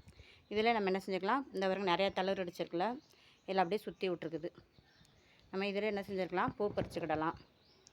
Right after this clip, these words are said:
அது போக நேத்து காய்கறி கழுவ மூடி வச்சோம்ல, அது மூடி வச்சதுக்கு அதுக்கு நல்லா மழை பெஞ்சிருச்சு. சீக்கிரம் என்ன செஞ்சிரும், நமக்கு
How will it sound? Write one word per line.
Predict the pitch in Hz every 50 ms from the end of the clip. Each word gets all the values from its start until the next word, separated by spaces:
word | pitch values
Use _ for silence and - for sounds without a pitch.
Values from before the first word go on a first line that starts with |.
| - - - - - - _ _ - -
அது | 190 196 208 196 220
போக | 220 220 233 240 214 208 226 262 - - - - - - - - -
நேத்து | 202 196 - 214 196 -
காய்கறி | 196 208 233 262 269 254 233 220
கழுவ | 214 196 196 190 190 196
மூடி | 214 220 226 214
வச்சோம்ல, | 196 - - 196 185 180 180 196 233 277 - - - - 165
அது | 165 170 180 196
மூடி | 220 247 247 247
வச்சதுக்கு | 233 226 - 208 196 214 196
அதுக்கு | 214 247 277
நல்லா | 214 185 190 214 214 202
மழை | 170 165 190 196 226
பெஞ்சிருச்சு. | 208 185 180 170 - - - -
சீக்கிரம் | - 214 208 240 214 190
என்ன | 185 190
செஞ்சிரும், | 190 190 180 175 185 185
நமக்கு | 170 170 160 - 190